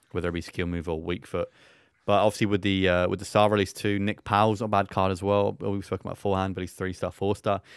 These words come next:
Again, these are fun cards. It's a nice little kind of teaser into team of the season. But we're gonna get into, obviously, the bigger team now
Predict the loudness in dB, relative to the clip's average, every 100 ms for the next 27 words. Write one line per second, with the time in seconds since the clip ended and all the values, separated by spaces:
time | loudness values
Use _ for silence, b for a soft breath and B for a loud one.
0 | b b b -4 2 4 4 4 2 2
1 | 0 0 0 0 -2 -10 _ -20 _ _
2 | -2 2 4 4 4 -2 -4 -2 -4 -4
3 | -4 0 0 2 2 0 -6 -6 -6 -4
4 | -2 -2 -4 -4 -4 -6 -12 _ _ _
5 | _ _ _ _ _ -8 0 2 4 2
6 | 0 0 0 -2 -4 0 0 0 -2 -2
7 | -2 0 2 4 2